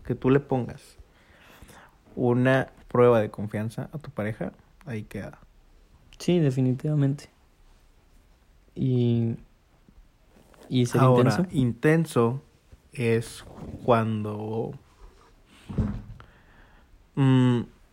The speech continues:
Speaker 1: estás como que con la persona de que mandándole mensajes todo el día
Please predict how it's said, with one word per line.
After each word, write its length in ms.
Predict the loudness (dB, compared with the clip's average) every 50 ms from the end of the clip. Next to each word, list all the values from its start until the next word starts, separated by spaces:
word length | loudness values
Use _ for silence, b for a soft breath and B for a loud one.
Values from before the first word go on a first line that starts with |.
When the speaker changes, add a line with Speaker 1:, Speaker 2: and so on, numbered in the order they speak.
| _ _ _ -20 _ -20 -20 -20 -20 -20 -20 -20 _ _ _ _ _ _ -6 -4
Speaker 1:
estás 320 | -4 -2 0 -2 -4 -2
como 300 | -2 -2 0 0 0 -2
que 380 | -2 0 0 2 2 0 -2 -6 -18 -20 -20 -20 -12 -4
con 140 | 2 4 4
la 120 | 4 4
persona 380 | 4 2 4 4 4 6 6 6
de 140 | 6 4 4
que 340 | 0 -2 -2 -2 -4 -6 -12 -18 -20 -20 -20 _ -20 -18 -12 -4 0
mandándole 520 | 4 4 6 8 8 8 8 6 6 4
mensajes 340 | 2 0 -2 -4 -10 -12 -8
todo 140 | -6 -6 -2
el 100 | 2 4
día 640 | 6 8 8 8 8 8 8 6 4 2 0 -4